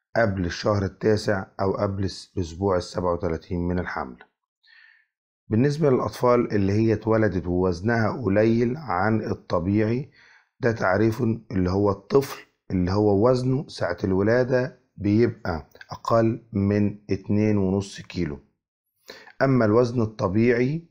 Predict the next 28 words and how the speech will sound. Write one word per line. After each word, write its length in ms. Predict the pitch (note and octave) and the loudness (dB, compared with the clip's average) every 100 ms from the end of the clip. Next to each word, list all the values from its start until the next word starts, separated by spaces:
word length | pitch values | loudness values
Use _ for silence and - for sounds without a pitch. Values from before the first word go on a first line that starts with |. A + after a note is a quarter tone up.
| _ | _
عند 220 | G#2+ F#2+ F#2 | -2 0 2
الولادة 540 | F2+ F#2+ G#2+ A2+ A2 | 2 4 4 4 2
بيبقى 400 | F#2 G2 G2 F#2+ | 2 0 0 -2
من 220 | F2+ F#2 | -2 0
اتنين 280 | F2+ F2 A#2+ | -2 -2 -2
ونص 560 | B2 A#2+ C#3 - - - _ - _ | 0 2 0 -4 -14 -20 _ -20 _
لحد 480 | G2 F#2 G#2 A2 G2 - - | -4 -2 0 0 -2 -12 -6
أربعة 800 | G#2 F2+ E2+ G2 F#2 F#2+ G#2 - - | -4 -2 0 2 2 0 -2 -12 -14
كيلو. 360 | - E2+ C#2 - _ _ _ _ _ _ _ - - - _ | -8 -6 -8 -14 _ _ _ _ _ _ _ -20 -20 -20 _
طيب، 360 | G#2 G2 E2+ - | 0 2 0 -2
إيه 360 | B2+ C#3 C#3+ B2 | 2 4 4 4
هو 420 | B2+ B2+ C3+ B2+ - | 4 4 4 2 0
الحليب 760 | G#2 - G2+ G2 G#2+ A2+ - - | -2 0 0 2 2 0 -4 -6
ناقص 600 | F#2+ F#2 G2+ G2+ - - | -2 0 0 -4 -8 -12
النمو؟ 600 | - G2 F#2+ F2+ D2 C2 - _ _ _ _ _ | -4 -2 0 -2 -4 -10 -18 _ _ _ _ _
هو 140 | - C3 | 0 2
الحليب 540 | B2 A#2+ B2+ C#3 C#3 - | 2 0 2 2 0 0
اللي 300 | A2+ A2 B2+ | 2 4 4
أنا 280 | B2+ B2+ | 2 0
بديه 560 | A3+ G#2+ G#2 F#2 G#2 A#2 | -2 -2 -2 0 0 2
للطفل 640 | G#2 G2 - B2+ - C3 | 4 0 0 -4 -2 -2
لو 220 | G#2+ A#2 | 2 4
وزنه 680 | G#2 E2 E2+ A2 G#2 G2+ F#2 | 4 0 0 2 2 -2 -4
أقل 340 | G2+ G#2+ A2 G#2 | 0 2 4 4
من 340 | G2 G2+ F#2 | 2 0 -2
اتنين 480 | F#2 - G#2 G#2+ G2+ | -6 -4 0 2 2
ونص 480 | F2 F2+ G#2+ - - | 0 0 0 -2 -14
كيلو 520 | - G#3 A2+ A2 A2+ | -12 -2 0 0 -4